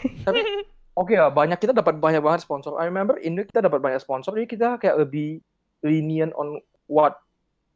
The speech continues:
we purchase juga kan. Kita mau beli, mau purchase kayak baju komite, kita nggak apa-apa sama baju komite yang lebih,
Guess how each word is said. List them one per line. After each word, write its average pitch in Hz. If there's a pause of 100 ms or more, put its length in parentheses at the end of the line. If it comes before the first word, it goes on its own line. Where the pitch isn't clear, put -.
(540)
we 151
purchase 151
juga 151
kan. 127
Kita 160
mau 156
beli, 131
mau 131
purchase 139 (520)
kayak 127
baju 135
komite, 139
kita -
nggak 165
apa-apa 131
sama 135
baju 123
komite -
yang 156
lebih, 123